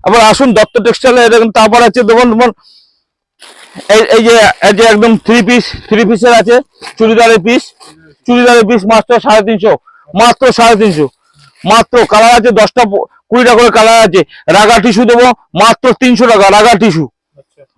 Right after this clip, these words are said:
Speaker 1: রাগা টিস্যু মাত্র তিনশো টাকা, অফার চলছে। একবারে আসুন দত্ত টেক্সটাইলে। তারপরে একটা যে এই হ্যান্ডলুমের আছে, হ্যান্ডলুমের ব্লাউজ পিস সমেত, এটাকে দেবো মাত্র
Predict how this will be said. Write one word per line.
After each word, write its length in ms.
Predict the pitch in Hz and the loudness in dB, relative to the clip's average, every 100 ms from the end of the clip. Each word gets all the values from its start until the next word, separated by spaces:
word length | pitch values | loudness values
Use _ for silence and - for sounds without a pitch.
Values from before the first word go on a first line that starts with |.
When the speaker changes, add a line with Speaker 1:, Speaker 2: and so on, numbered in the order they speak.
| 165 | -2
Speaker 1:
রাগা 240 | 208 226 247 | 0 2 2
টিস্যু 260 | 240 226 226 | 2 0 2
মাত্র 280 | 226 226 247 | 0 0 -4
তিনশো 260 | 220 240 233 | -2 -2 0
টাকা, 180 | 202 180 | 0 0
অফার 260 | 190 233 | 2 0
চলছে। 340 | 214 247 170 160 - - - | 0 -2 -2 -6 -8 -20 -8
একবারে 260 | 190 220 247 | -2 0 2
আসুন 280 | 233 - 254 | 2 0 0
দত্ত 200 | 247 - 233 | 0 0 -2
টেক্সটাইলে। 420 | 214 - 214 185 - - - | -2 0 0 0 -4 -20 -4
তারপরে 360 | 196 214 240 233 | 0 0 2 0
একটা 260 | 226 - 247 | 0 -2 -2
যে 100 | 226 | 0
এই 160 | 233 226 | 2 2
হ্যান্ডলুমের 460 | 214 226 254 247 247 | 2 0 0 2 0
আছে, 220 | 220 262 277 _ - | 0 -2 -4 _ -6
হ্যান্ডলুমের 440 | 175 214 233 240 226 | 0 2 2 0 0
ব্লাউজ 320 | 196 233 240 | 0 0 0
পিস 180 | - 247 - | -2 -6 -2
সমেত, 280 | 233 262 254 _ - | -2 -2 -4 _ -6
এটাকে 300 | 196 226 226 | -4 0 0
দেবো 200 | 233 240 233 | 2 2 2
মাত্র 280 | 233 - | 0 0